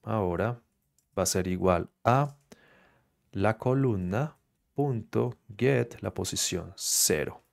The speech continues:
¿Listo? ¿Por qué? Porque está ubicado, el, el nombre está ubicado en la primera columna. Entonces tenemos que hacer, eh, last name to digamos,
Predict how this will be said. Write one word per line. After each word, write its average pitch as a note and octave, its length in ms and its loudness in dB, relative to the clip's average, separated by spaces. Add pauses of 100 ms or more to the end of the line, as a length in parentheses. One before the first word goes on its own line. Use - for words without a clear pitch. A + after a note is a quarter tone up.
(380)
¿Listo? - 460 0 (500)
¿Por - 180 2
qué? D#3 260 4 (140)
Porque G#2 260 0
está F#2 260 2
ubicado, G#2 800 2 (840)
el, F2+ 400 -4
el F2+ 280 -6
nombre A#2 320 4
está F#2+ 200 0
ubicado G2 520 2
en G2+ 220 0
la F#2+ 180 2
primera F2+ 380 -2
columna. F2 560 -6
Entonces - 220 -4
tenemos G#2 200 -2
que - 60 -2
hacer, F2+ 280 -2 (760)
eh, G2 400 6
last G#2+ 400 2
name G#2 200 -2
to F#2 440 -4 (300)
digamos, E2 500 -4